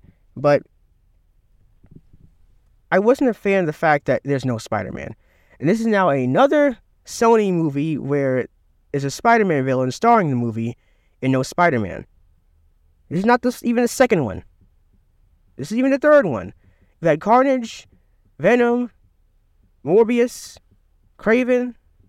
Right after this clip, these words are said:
I have no idea why <laughs> there's no Spider-Man in any of these movies.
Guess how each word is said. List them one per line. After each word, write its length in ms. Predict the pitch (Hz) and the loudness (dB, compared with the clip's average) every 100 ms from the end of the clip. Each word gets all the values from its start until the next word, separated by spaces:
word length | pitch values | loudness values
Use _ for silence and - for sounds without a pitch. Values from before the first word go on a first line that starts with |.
| _ _ _ _ _ _ _ _ _ _ _ | _ _ _ _ _ _ _ _ _ _ _
I 120 | 180 226 | -2 -2
have 120 | 214 | 0
no 260 | 220 240 | 0 2
idea 280 | 247 233 226 | 2 4 2
why 300 | 208 202 165 | 2 0 0
<laughs> 140 | - 214 | -2 0
there's 220 | 180 170 | -2 -2
no 200 | 190 180 | -2 -2
Spider-Man 540 | 175 - 170 165 160 143 | -2 -2 0 0 -2 -2
in 80 | |
any 160 | 123 151 | -2 -2
of 60 | 135 | -2
these 140 | 127 | -4
movies. 340 | 117 95 101 | -4 -6 -12